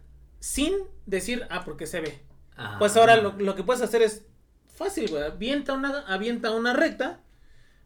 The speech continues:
Speaker 1: cuenta cuántos puntos hay, si es impar, entonces
Speaker 2: Y es que
Speaker 1: está
Speaker 2: está
Speaker 1: adentro, si era par, es que estaba afuera.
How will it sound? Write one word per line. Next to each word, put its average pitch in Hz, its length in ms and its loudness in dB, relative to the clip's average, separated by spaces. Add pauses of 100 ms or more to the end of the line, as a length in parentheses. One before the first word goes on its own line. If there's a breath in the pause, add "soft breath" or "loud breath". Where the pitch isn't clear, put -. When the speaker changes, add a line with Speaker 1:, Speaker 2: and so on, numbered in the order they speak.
(120)
Speaker 1:
cuenta 220 340 2
cuántos 214 300 -2
puntos 226 420 0
hay, 262 300 -2 (480)
si 226 240 -2
es 208 120 2
impar, 262 460 0 (960)
entonces 214 800 -2
Speaker 2:
Y 120 100 -8
es 214 80 -6
que 190 60 -2
Speaker 1:
está 202 200 2
Speaker 2:
está 214 60 6
Speaker 1:
adentro, 262 640 0
si - 240 -2
era 196 220 0
par, 262 380 2
es 175 200 -10
que - 80 -8
estaba 160 300 -4
afuera. 160 380 -8